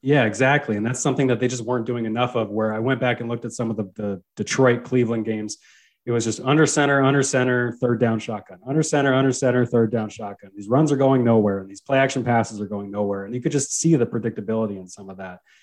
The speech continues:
Um, Mike, I wanna get your thoughts first on this. Yes. Are the Vikings closer to one and five or five and one? Who are they?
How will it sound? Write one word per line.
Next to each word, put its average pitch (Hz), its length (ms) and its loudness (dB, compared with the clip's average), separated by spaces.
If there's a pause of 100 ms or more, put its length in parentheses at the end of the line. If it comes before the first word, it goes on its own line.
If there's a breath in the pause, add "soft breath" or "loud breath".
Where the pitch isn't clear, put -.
(220 soft breath)
Um, 101 560 2 (340)
Mike, 131 280 2
I 120 60 4
wanna 123 220 2
get 127 160 -2
your 123 100 0
thoughts 117 220 -2
first 131 260 -6
on 90 160 -10
this. 85 180 -16
Yes. 107 460 -4
Are 120 140 2
the 120 100 0
Vikings 117 480 0
closer 135 680 -2
to 110 180 -2
one 107 300 2
and 120 160 2
five 147 520 0 (220)
or 117 120 0
five 120 380 2
and 120 140 2
one? 131 300 0 (240)
Who 233 180 2
are 220 160 2
they? 117 160 -12